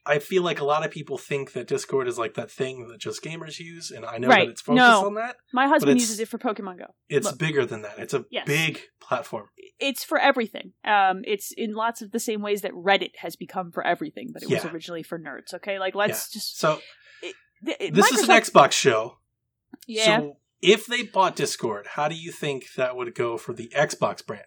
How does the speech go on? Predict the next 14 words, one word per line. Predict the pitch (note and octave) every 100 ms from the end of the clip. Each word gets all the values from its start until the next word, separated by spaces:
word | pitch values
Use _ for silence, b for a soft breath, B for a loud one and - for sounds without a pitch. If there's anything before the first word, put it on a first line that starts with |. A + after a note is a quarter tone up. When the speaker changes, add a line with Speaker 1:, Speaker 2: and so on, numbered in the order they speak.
| -
Speaker 1:
'Cause | C3
it's | D#3+ E3+
not, | G3+ D4 - _ _ _ _ E3
Xbox | G3+ - C3 A#2+
isn't | A#2 A2
buying | A2 G#2
Discord. | G2 G#2 G#2 _ _ _ _ -
Microsoft | E3 G#3 G#3+ -
is | C4+
Speaker 2:
Microsoft | C4 A#3+ -
Speaker 1:
buying | A3+ G#3+
Speaker 2:
is |
Speaker 1:
Discord. | A3+
Speaker 2:
buying. | G#3+ G3+